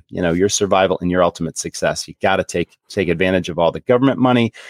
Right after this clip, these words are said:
You gotta maximize the profit on every menu item, and you gotta motivate and really inspire and make a fun culture where people wanna work together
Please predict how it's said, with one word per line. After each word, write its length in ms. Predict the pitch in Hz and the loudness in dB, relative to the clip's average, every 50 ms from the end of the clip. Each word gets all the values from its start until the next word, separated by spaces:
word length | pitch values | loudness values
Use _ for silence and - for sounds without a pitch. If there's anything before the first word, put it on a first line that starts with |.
| - _ | -12 _
You 100 | - 95 | 0 0
gotta 140 | 90 85 82 | 2 2 2
maximize 500 | 90 104 113 - - - 120 110 107 98 | 2 2 0 0 -2 0 0 0 0 0
the 80 | - 98 | -2 -4
profit 400 | - 117 107 104 98 - 107 87 | -2 0 0 0 2 0 0 0
on 100 | 85 87 | 0 -2
every 220 | 82 78 85 78 | -2 -4 -4 -2
menu 340 | 90 117 135 143 147 139 135 | 0 2 2 4 4 4 4
item, 300 | 131 131 131 131 123 117 - - - - - | 6 4 4 2 2 0 -4 -10 -20 -12 -6
and 100 | - 82 | -4 0
you 80 | 92 | 2
gotta 180 | 101 101 92 87 | 2 2 2 2
motivate 560 | 90 92 104 120 135 139 135 135 139 143 135 | 2 4 4 4 4 4 4 4 4 4 2
and 140 | - 98 98 | 0 0 0
really 240 | 104 113 120 123 117 | 0 2 2 2 0
inspire 540 | 113 110 - - - 110 110 110 110 - - | 0 -2 -4 -2 0 2 4 4 2 2 0
and 140 | 92 87 87 | -2 -2 0
make 240 | 101 104 104 - | 0 0 0 0
a 80 | 90 85 | -4 -6
fun 420 | - - - - 123 120 120 120 | -6 -4 -2 2 2 4 4 2
culture 420 | 117 - - 107 101 - - - 92 | 0 0 -2 -2 -2 -2 -2 -4 -2
where 120 | 90 87 | -2 -2
people 340 | - - - 104 - 92 87 | -4 -6 -6 -2 0 0 2
wanna 320 | 87 90 95 95 95 92 | 2 2 2 2 2 2
work 240 | 87 87 90 90 _ | 2 0 0 -2 _
together 580 | - - 82 - - 101 92 85 82 82 82 | -6 -12 -10 -4 0 0 2 4 4 2 2